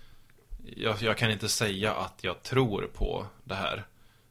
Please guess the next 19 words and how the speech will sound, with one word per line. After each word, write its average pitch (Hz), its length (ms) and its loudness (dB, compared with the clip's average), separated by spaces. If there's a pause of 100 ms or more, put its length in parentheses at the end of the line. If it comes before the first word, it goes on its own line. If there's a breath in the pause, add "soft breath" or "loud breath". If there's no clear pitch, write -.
(160)
men 98 280 0
jag 95 120 -4
tycker 98 220 -4
ändå 95 140 0
att 90 60 -4
det 98 80 -6
liksom 90 220 -6
är 90 60 -6
tillräckligt 95 300 -4
viktigt, - 680 -4 (220)
eh, - 60 -10
så 95 140 -4
här, 85 60 0
det 95 100 -2
är 101 40 0
en 101 100 -2
del 104 320 4
av 90 100 2
våran 87 420 -2